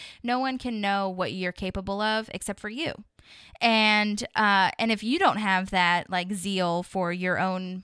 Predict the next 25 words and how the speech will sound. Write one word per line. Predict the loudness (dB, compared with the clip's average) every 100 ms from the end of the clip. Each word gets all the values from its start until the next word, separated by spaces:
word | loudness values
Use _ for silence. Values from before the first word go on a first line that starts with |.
| -14
work | -6 -2 -2 -4
or | -8
for | -8 -10
your | -6 -6
own | -8 -10
capabilities, | -10 -8 -6 -6 -6 -6 -8 -10
then, | -8 -6
like, | -6 -8 -10 -20 _ -20 -20 _
you | -2
know, | 0 2 0 -6
y-, | _ -20
there's | -2 0 0
no | 0 0
other | 0 0 -2 -2 -6
person | -4 -4 -4 -6
that | -6
can | -8
give | -8 -6
that | -8 -8
to | -10
you | -10
except | -8 -10 -10
for | -12
you. | -10 -8
So | 0 2 2 0